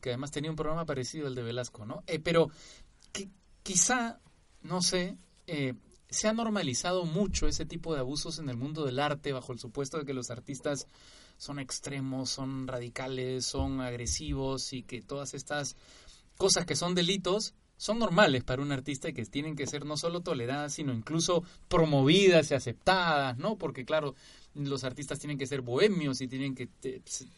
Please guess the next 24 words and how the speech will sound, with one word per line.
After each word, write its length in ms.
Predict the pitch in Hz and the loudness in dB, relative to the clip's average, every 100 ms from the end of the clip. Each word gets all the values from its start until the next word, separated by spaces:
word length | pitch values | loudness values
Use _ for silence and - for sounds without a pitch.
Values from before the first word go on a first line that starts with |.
| - | -10
tener 300 | 120 120 139 | -6 -2 -2
aventuras 760 | 127 117 107 - 247 185 135 127 | 0 -2 0 2 4 4 2 -4
y 60 | |
tienen 240 | 123 139 135 | -6 -4 -2
que... 100 | 131 | -4
y 160 | 127 120 | -4 -10
claro, 420 | - 202 285 165 | 0 6 8 8
bueno, 240 | 160 202 175 - - | 4 2 -4 -12 -10
si 140 | - | -4
un 80 | 170 | -2
director 320 | 180 175 170 | 0 0 2
de 80 | 175 | 2
teatro 320 | 165 160 170 | 4 4 6
viene 280 | 156 180 190 | 6 6 6
o 40 | 147 | 4
un 140 | 160 | 4
actor 340 | 151 160 160 143 | 2 6 6 6
viene 400 | 139 170 175 160 | 6 6 8 4
y 60 | 135 | 4
te, 200 | 127 123 | 0 0
y 160 | 143 | -4
abusa 300 | 113 135 131 | -2 -2 0
de 140 | 151 139 | 0 0
ti, 260 | 170 196 | -2 -4